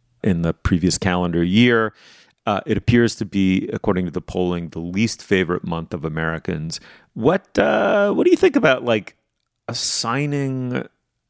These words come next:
January this, um, scapegoat status? Uh, do you agree? And do you have a favorite month? Like, on what basis does one even assign favorite or least favorite month status?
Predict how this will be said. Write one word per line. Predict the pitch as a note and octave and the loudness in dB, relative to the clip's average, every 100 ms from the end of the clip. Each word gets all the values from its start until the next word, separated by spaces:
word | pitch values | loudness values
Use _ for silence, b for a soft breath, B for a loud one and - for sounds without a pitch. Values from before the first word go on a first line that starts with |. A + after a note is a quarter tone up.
| _ - | _ -12
January | G2 G#2+ G#2 G#2+ G2+ F#2+ F#2 | -2 2 2 4 4 4 2
this, | E2+ F2+ - - - - | -4 -4 -4 -4 -6 -2
um, | F#2 E2+ F2 | -2 -2 -6
scapegoat | - - G2 - F#2+ F2 F#2 _ - | -4 2 2 2 0 0 -2 _ -6
status? | - G2 F2+ F2 E2+ - - - | 2 4 4 0 -2 -4 -4 -2
Uh, | F#2 E2+ - - | -2 -2 -8 -10
do | - | -8
you | E2+ F#2+ B2 | -2 4 6
agree? | C3 F#2+ A#2 A#2 A2 - | 6 4 2 4 2 0
And | G2+ F#2 F2 - E2 | -4 -2 -4 -8 -12
do | D#2+ | -10
you | |
have | C2 | -10
a | C2+ | -10
favorite | - - - | -8 -8 -2
month? | C#3+ C#3 A2+ | 0 0 -2
Like, | - F#2 D#2+ _ - | -6 -4 -4 _ -6
on | C3 D3+ | -2 0
what | D#3+ | 2
basis | C3+ A#2 G#2 | 2 2 0
does | F#2 F2+ | -2 0
one | E2 F2 F2 | 2 2 2
even | D#2+ D#2 | -2 -4
assign | D2+ - D#2 D#2+ D#2+ _ B B B B B | -4 -2 -2 -2 -8 _ B B B B B
favorite | - G2 F#2 E2+ | -2 2 2 0
or | D#2+ D2+ | -6 -6
least | E2 F#2 - | -4 -6 -6
favorite | - D2+ D#2 - | -4 -4 -4 -6
month | D#2 D2 - | -8 -8 -8
status? | - D2 - - B2 | -4 -4 -4 -8 -10